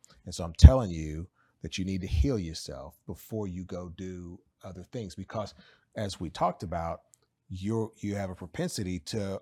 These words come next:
be attracted or draw the same thing that you've been having. So if you've been in whatever relationship your re-, has looked like, you're probably gonna end up with that same thing unless you heal.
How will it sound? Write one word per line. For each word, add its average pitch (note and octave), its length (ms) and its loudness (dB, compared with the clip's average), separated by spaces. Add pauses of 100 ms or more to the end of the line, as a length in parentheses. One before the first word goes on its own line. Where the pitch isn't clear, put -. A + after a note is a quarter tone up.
(100)
be G#2+ 120 -4
attracted A#2+ 600 -4
or G#2 180 -8
draw G#2+ 600 -2 (160)
the G2 60 -8
same A2 460 -2
thing C#3 260 -4
that G2 180 -4
you've G2 140 -4
been F#2+ 160 -6
having. G#2+ 340 -6
So - 120 -8
if F2 80 -8
you've B2+ 200 0
been A2+ 220 0 (100)
in G#2 500 -2 (500)
whatever A2+ 360 2
relationship B2 640 2
your G#2 220 -2 (140)
re-, G2+ 180 -2
has G#2+ 260 -2
looked E3 200 2
like, F2 420 -2 (400)
you're A2 260 2 (260)
probably D3 520 2
gonna G#2+ 240 -2
end A2 340 -4
up G#2+ 160 -4
with G#2 120 -4
that G2 180 -4
same A#2 320 -2
thing C3 380 -2 (100)
unless A2+ 500 -2
you G2 160 -4
heal. F#2+ 600 4